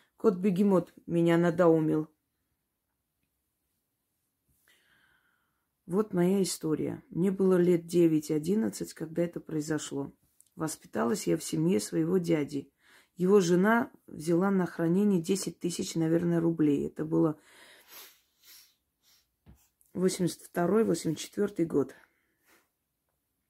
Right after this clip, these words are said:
На следующий день тётя рассказала, что к ней пришёл огромный волосатый нечто, стал её душить и хрипло говорить:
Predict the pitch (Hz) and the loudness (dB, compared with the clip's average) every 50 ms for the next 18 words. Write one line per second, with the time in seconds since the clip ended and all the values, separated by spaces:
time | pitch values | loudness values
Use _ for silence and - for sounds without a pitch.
0 | _ _ _ _ _ _ _ _ _ 170 170 165 - 185 196 185 175 170 - - | _ _ _ _ _ _ _ _ _ -6 -6 -2 0 2 2 2 2 0 -2 -2
1 | 170 165 208 233 233 214 - 185 170 - 175 160 160 151 - - 170 160 190 208 | 0 0 2 0 0 0 0 -2 -2 -2 -2 -2 -4 -6 -6 -6 -4 -2 0 0
2 | 220 202 185 - - 170 - - 185 196 190 190 - 180 170 - 180 170 165 165 | -2 -2 -4 -6 -10 -10 -8 -4 -4 -4 -4 -4 -8 -10 -8 -4 -2 0 0 0
3 | 165 170 180 185 175 160 160 151 160 160 165 170 160 - 175 160 - - 156 156 | 0 0 0 0 2 0 0 0 -2 -2 -2 -4 -4 -4 -6 -6 -6 -6 -4 -2
4 | 165 190 233 240 - - - 151 143 - _ _ _ _ _ _ _ _ _ _ | -2 -2 -4 -4 -8 -12 -12 -14 -14 -14 _ _ _ _ _ _ _ _ _ _
5 | _ _ _ _ _ _ - - - 185 180 190 185 185 175 170 165 170 170 165 | _ _ _ _ _ _ -20 -10 -4 0 2 4 4 4 4 4 2 0 -2 -2
6 | - - 240 233 - 170 - - - 190 196 196 - 180 170 165 170 170 170 165 | 0 -2 -2 -2 -2 -4 -6 -4 -4 -6 -6 -2 -2 -2 -2 2 2 4 4 4
7 | 165 156 143 143 - - _ | 4 2 0 -2 -4 -12 _